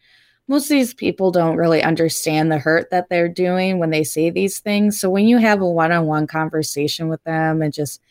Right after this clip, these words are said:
treat 'em like a person and be like, "Hey,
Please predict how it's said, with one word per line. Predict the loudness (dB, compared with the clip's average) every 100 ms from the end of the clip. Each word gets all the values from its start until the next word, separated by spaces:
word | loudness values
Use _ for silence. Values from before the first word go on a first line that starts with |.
| _ _ _
treat | -4 2 4
'em | 6 4
like | 4 2
a |
person | 0 2 4 4 4 4 4 2
and | 0
be | 0 0
like, | 0 0
"Hey, | 4 6 6 6 4